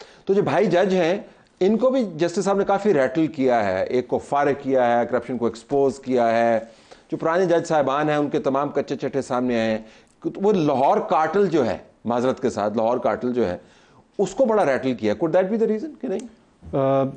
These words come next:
Speaker 2: एक वजह ये ज़रूर हो सकती है, लेकिन चीफ जस्टिस तो बात करते हैं कि हम अपने अंदर एहतसाब कर रहे हैं,
Speaker 1: हम्म।
Speaker 2: तो बाकी भी करके दिखाएं। जहाँ तक बात है क्रिटिसिज्म की जो चल रही थी, उसमें मैं एक चीज़ पहले ऐड करना चाहूँगा। जब एक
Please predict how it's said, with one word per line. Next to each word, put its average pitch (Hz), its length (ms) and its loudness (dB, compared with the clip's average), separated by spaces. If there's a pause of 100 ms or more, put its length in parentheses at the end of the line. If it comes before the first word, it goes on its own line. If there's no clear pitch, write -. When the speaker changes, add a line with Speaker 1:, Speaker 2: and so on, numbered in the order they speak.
(220)
Speaker 2:
एक 170 260 0
वजह 147 240 2
ये 175 180 4
ज़रूर 123 260 0
हो 113 160 -2
सकती 120 300 -6
है, 147 140 0
लेकिन 143 300 -2
चीफ 139 240 -6
जस्टिस 143 240 -6
तो 156 100 0
बात 113 220 0
करते 127 240 -6
हैं 139 80 -4
कि 131 80 -4
हम 127 200 0
अपने 135 300 -2
अंदर 127 220 0
एहतसाब 113 380 -2
कर 101 200 -8
रहे 92 100 -12
हैं, 95 80 -16 (100)
Speaker 1:
हम्म। 98 140 -10 (440)
Speaker 2:
तो 160 80 0
बाकी 139 280 -2
भी 160 100 0
करके 147 280 0
दिखाएं। 113 320 -4 (300)
जहाँ 139 200 -2
तक 180 80 0
बात 135 320 0
है 160 60 0
क्रिटिसिज्म 147 500 0
की 123 60 -2
जो 117 120 -2
चल 117 140 -2
रही 117 140 -2
थी, 151 120 -4
उसमें 135 160 -2
मैं 123 120 2
एक 107 80 -4
चीज़ 110 160 -6
पहले 107 240 -2
ऐड 104 160 -2
करना 107 220 -6
चाहूँगा। 120 360 -4 (480)
जब 160 220 0
एक 180 220 0